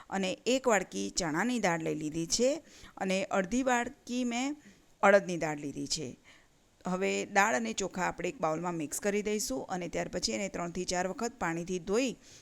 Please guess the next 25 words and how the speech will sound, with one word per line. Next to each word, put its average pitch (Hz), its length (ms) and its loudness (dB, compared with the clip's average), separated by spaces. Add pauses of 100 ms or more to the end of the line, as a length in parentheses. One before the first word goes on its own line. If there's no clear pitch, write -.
(200)
અને 233 340 -2 (280)
એને 185 220 -2
પાંચ 214 380 0
કલાક 180 300 0
માટે 180 260 -2
પલળવા 165 520 0
દેવાના 147 400 -6
છે. 147 280 -6 (360)
તો 175 120 2 (600)
દાળ 208 300 2
ચોખા 196 260 0
આપણે 180 280 0
સાથે 185 440 0
જ - 160 -4 (360)
પલાળવાના 165 560 0
છે. 226 200 2 (2500)
તો 196 100 2 (340)
આ 180 80 4
રીતે 180 280 2 (260)
પહેલાં 180 260 4
બધું 170 220 -2
મિક્સ 175 260 -2
કરી 233 320 0
અને 185 460 -2 (680)
પાણીથી 175 540 2